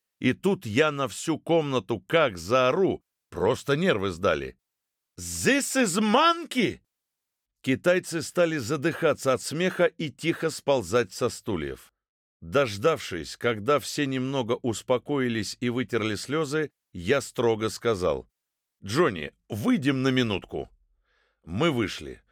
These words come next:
Я взял Джонни за пуговицу и сказал:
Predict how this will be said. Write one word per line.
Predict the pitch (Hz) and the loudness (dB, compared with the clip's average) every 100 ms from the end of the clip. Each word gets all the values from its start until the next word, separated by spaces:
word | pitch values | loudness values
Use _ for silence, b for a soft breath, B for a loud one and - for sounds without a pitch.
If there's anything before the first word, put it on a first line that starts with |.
| _ _ | _ _
Я | 82 104 139 | -2 2 2
взял | 92 127 123 | 2 0 0
Джонни | 85 113 127 104 | 0 0 0 0
за | 85 101 | 0 0
пуговицу | - 139 135 135 123 147 | 0 -4 -2 -4 -6 -8
и | - 113 | -6 -6
сказал: | 101 - 117 87 76 62 | -4 -2 0 0 -2 -2